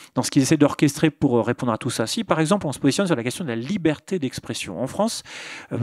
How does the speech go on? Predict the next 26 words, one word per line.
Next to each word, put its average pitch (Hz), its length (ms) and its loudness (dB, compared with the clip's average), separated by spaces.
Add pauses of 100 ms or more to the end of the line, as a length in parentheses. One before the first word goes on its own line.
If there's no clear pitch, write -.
là, 117 80 -2
il - 20 -2
va 120 80 2
y 120 60 2
avoir 147 140 4
la, 117 140 2
la 110 160 -6
projet 143 300 2
de 135 60 2
loi 127 180 6
Avia 165 220 2
qui 147 140 -4
va 113 100 2
bientôt 120 260 0
passer 117 320 0
au, 107 200 2
au - 20 -2
Sénat, 185 340 2
qui - 100 -4
est 127 40 -6
donc 123 160 -2
cette - 220 -4
loi 202 260 6
sur - 320 0
le, 107 180 0 (460)
euh, - 80 -8